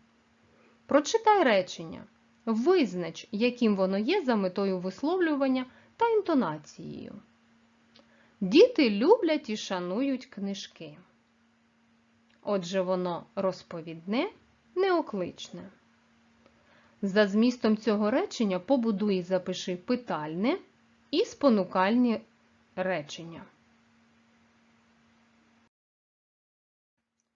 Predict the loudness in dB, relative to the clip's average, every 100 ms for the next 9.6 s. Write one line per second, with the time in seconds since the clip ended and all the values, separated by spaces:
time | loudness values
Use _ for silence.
0 | _ -6 2 4 4 4 4 4 2 -2
1 | -4 -4 -2 -2 -2 -4 -4 -6 -6 -12
2 | -12 -6 0 2 2 -2 -6 -8 -8 -10
3 | -20 _ _ _ _ -10 2 4 4 0
4 | 0 -2 -2 -2 -4 -2 0 0 -2 -8
5 | -4 2 4 2 0 2 4 4 2 0
6 | 0 0 0 0 -4 -10 -20 _ _ -20
7 | _ 0 4 6 6 6 6 2 0 0
8 | 0 0 -2 -8 -4 -2 -2 -4 -10 -8
9 | -2 0 0 -2 -2 -4